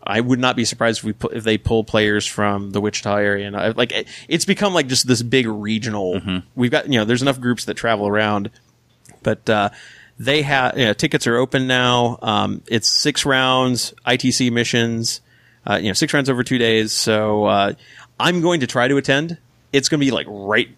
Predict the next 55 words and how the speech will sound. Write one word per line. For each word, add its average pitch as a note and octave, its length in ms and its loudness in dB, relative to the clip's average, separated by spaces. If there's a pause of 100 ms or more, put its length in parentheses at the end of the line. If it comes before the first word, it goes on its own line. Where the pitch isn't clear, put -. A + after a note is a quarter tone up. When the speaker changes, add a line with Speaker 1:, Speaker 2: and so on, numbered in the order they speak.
(220)
Speaker 1:
uh, - 100 -2
right A#2+ 480 0
before D3 300 2
Renegade. C3 320 0
Not C#3+ 160 0
that G#3+ 100 2
I'm G3 80 0
playing F3+ 200 0
in D#3+ 80 2
the C#3 80 2
Renegade B2 440 0
G A2+ 180 0
T, A2+ 300 0
so A2 460 2
it'll, G#2+ 460 -4
I'll G#2 120 2
actually A2+ 220 -2
be G#2 120 -4
playing A2 260 -2
competitively, G#2+ 560 -4
which G#2 240 -8
is F#2 180 -10 (140)
weird G2+ 300 -2
for B2 120 -4
me A2+ 200 -2
again, B2 400 -2
Speaker 2:
<laughs> - 20 -8
Speaker 1:
but, A2 360 0
uh, F#2+ 280 -2 (500)
but D#3 80 2
no, D3+ 100 2
I'm C#3 100 0
planning D#3+ 220 2
to D3+ 40 0
be D#3+ 120 2
there, F3 180 2
and E3+ 80 0
I F3 80 2
encourage F#3 300 -2
an-, F#3+ 220 0
everyone F#3 460 2
in F#3 80 0
the E3+ 120 2
area F3+ 220 2
to E3 60 2
come D#3+ 180 -2
check E3 180 0
it D#3+ 80 2
out D#3 140 4
as D#3 180 2
well. D#3 320 0
So, G#2 500 -2
uh, G#2 260 0 (480)
but, - 300 -2
so G#2+ 320 2